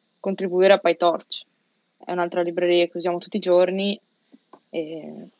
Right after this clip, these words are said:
Ci è utile internamente. Se, se PyTorch fallisce, eh, in un certo senso falliamo anche noi. PyTorch per fare un esempio, ecco, quella che usiamo. Mhm.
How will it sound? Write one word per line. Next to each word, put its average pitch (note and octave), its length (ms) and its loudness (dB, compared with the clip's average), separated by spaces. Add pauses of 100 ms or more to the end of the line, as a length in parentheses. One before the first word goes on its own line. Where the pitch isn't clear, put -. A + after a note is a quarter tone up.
(1040)
Ci - 140 -4
è - 20 0
utile F3+ 300 -2
internamente. F3+ 680 -6
Se, - 240 -8
se - 200 -10
PyTorch F3+ 500 0
fallisce, F3+ 500 -2 (100)
eh, - 420 -20 (1080)
in F3 80 -16
un D#3+ 60 -14
certo E3 240 -8
senso F#3 300 -10
falliamo E3 320 -8
anche D3+ 160 -16
noi. D3+ 280 -10 (540)
PyTorch G3 400 6
per F#3+ 120 -12
fare F3 160 -4
un E3+ 80 -6
esempio, D#3+ 480 -8
ecco, - 280 -16 (100)
quella - 200 -16
che - 120 -20
usiamo. D#3+ 540 -14 (260)
Mhm. E3 360 -12